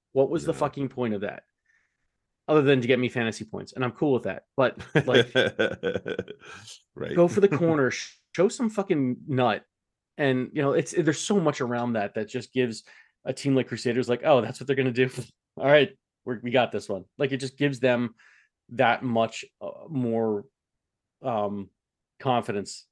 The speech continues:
Speaker 1: in what they're doing.
Speaker 2: Mm-hmm.
Speaker 1: Even if you're getting point, you're getting points, but you're, they're thinking it's a win.
Speaker 2: Right.
Speaker 1: Like, it's not, you have to think more than just, you know, in yourself. You have to think of the greater, <laughs>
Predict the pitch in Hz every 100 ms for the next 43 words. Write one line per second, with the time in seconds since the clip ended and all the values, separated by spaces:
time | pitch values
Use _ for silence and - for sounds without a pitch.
0 | - 113 107 104 113 104 92 101 95 -
1 | - _ _ 110 110 92 - 170 160 139
2 | 139 139 139 127 - 139 127 160 185 175
3 | 156 202 147 147 135 151 143 - _ _
4 | - 151 147 139 139 123 127 123 123 -
5 | _ _ _ _ _ _ - - - 170
6 | - 135 - _ _ - 156 160 143 -
7 | 147 151 135 143 131 - - 165 135 135
8 | 135 123 120 110 113 117 - _ _ _
9 | _ - 113 107 123 107 - 101 80 -
10 | 123 113 117 110 101 110 110 107 104 -
11 | _ _ _ _ _ _ _ _ 190